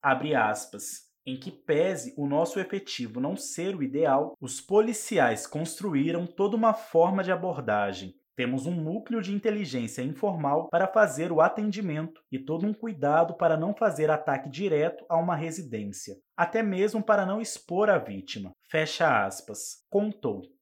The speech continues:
Marcos Veloso ressaltou ainda a importância da construção e fortalecimento da rede de proteção à pessoa idosa.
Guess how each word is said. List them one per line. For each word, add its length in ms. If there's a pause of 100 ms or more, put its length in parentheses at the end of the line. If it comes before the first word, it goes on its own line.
(180)
Marcos 600
Veloso 680
ressaltou 540
ainda 480
a 100
importância 800
da 140
construção 880
e 60
fortalecimento 1040
da 120
rede 380
de 80
proteção 840
à 120
pessoa 600
idosa. 600